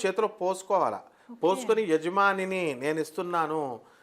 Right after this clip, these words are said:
Speaker 1: "నేను, నేను మా పురోహితుడిని నేను స్వీకరిస్తున్నాను" అనే మంత్రం చెప్పి అప్పుడు తీసుకోవాలి. అంతేగాని
Speaker 2: మ్మ్.
Speaker 1: ఊరికనే గోధుమలు, నువ్వులు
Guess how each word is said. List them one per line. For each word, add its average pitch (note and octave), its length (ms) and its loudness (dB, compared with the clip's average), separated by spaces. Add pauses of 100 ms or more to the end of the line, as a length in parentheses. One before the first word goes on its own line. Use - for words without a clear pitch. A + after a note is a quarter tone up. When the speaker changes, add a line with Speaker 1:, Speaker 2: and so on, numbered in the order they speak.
(100)
Speaker 1:
"నేను, D3 680 -2
నేను D#3 240 -2
మా C#3 200 0
పురోహితుడిని E3+ 640 -2
నేను D#3 220 -4
స్వీకరిస్తున్నాను" E3 1000 -6
అనే D3 120 -6
మంత్రం C#3 380 -10
చెప్పి E3 280 -4
అప్పుడు F3 180 -2
తీసుకోవాలి. C#3 500 -6 (400)
అంతేగాని F3+ 380 -2
Speaker 2:
మ్మ్. E3+ 80 -4
Speaker 1:
ఊరికనే F3+ 220 -6
గోధుమలు, E3+ 500 -2 (400)
నువ్వులు E3 460 -4